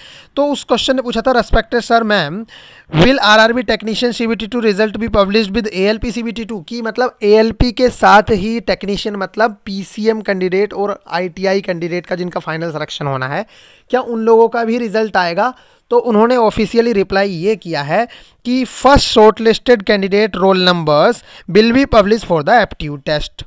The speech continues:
only।" तो यहाँ पे अगर आप ये देखो, तो उन्होंने बोला है कि सबसे पहले जो रिजल्ट आने वाला है और जो कैंडिडेट शॉर्टलिस्ट होंगे, वो सिर्फ और सिर्फ उन लोगों के रोल नंबर्स या मान लो उनका रिजल्ट दिया जाएगा, वो भी सिर्फ इसलिए कि आप लोग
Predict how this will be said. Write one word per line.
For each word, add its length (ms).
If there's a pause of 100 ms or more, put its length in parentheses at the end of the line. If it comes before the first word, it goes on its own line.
(120)
only।" 300 (360)
तो 60
यहाँ 380
पे 60
अगर 220
आप 200
ये 100
देखो, 240
तो 100
उन्होंने 220
बोला 220
है 100
कि 120
सबसे 460
पहले 320
जो 160
रिजल्ट 400
आने 260
वाला 280
है 240
और 160
जो 80
कैंडिडेट 420
शॉर्टलिस्ट 600
होंगे, 380 (380)
वो 240
सिर्फ 420
और 120
सिर्फ 240
उन 180
लोगों 280
के 120
रोल 180
नंबर्स 560
या 260
मान 200
लो 160
उनका 220
रिजल्ट 340
दिया 200
जाएगा, 320
वो 160
भी 100
सिर्फ 300
इसलिए 540 (420)
कि 80
आप 260
लोग 180